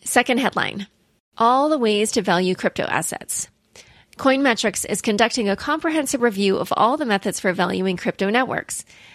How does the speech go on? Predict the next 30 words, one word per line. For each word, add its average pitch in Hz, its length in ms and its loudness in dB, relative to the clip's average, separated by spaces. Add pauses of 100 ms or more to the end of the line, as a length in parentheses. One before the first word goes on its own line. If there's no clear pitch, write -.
(220)
This 302 180 2
week, 254 220 2
they 233 100 4
rolled 202 220 4
out 214 180 2
part - 240 0
one, 202 480 -6
which 202 220 0
covers 220 400 2
the 202 200 -2
equation 190 460 0
ex-, 339 220 -4 (120)
of 208 120 2
exchange, 190 640 0 (160)
M 196 140 2
V 226 160 -2
equals 247 300 0
P 220 180 -4
Q, - 320 -4 (640)
discounted 294 500 0
future 247 300 -2
utility 262 500 0
models, 190 500 0 (220)
Metcalfe's 208 520 0
law, 269 340 -2 (360)
price 262 300 0
regression 226 440 2
models, 185 520 -2
and 202 180 2
more. 190 400 -4